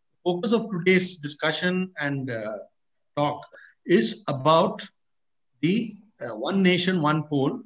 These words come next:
which the Prime Minister has strongly advocated. He's been saying it for a while.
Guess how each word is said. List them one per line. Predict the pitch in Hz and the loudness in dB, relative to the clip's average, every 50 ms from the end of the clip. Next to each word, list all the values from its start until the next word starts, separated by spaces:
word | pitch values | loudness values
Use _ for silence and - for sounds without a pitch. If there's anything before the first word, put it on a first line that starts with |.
| _ - | _ -2
which | 139 180 190 - - - - - _ _ _ _ _ | -2 -2 0 -2 -4 -6 -8 -12 _ _ _ _ _
the | - 131 | -12 -8
Prime | 123 147 143 147 147 | -4 0 2 2 4
Minister | 151 147 143 - - - - 139 | 4 4 2 0 -2 -4 -4 -4
has | 135 139 - | -4 -6 -8
strongly | - - 143 139 139 147 147 151 165 175 175 - _ _ _ _ _ _ _ _ _ - | -6 -6 -4 -2 0 0 0 0 0 -2 -4 -8 _ _ _ _ _ _ _ _ _ -8
advocated. | 131 127 127 123 123 156 165 156 160 113 98 - - | -4 -4 -4 -2 0 0 0 0 -2 -6 -10 -12 -12
He's | _ - 143 135 131 | _ -4 -2 -2 0
been | 151 156 147 | 0 0 0
saying | 143 190 202 240 262 247 | 2 4 4 4 4 4
it | 226 226 208 | 2 0 0
for | 175 151 | 0 0
a | 139 | 0
while. | 123 127 127 135 143 220 - | 0 0 -2 -2 -2 -6 -8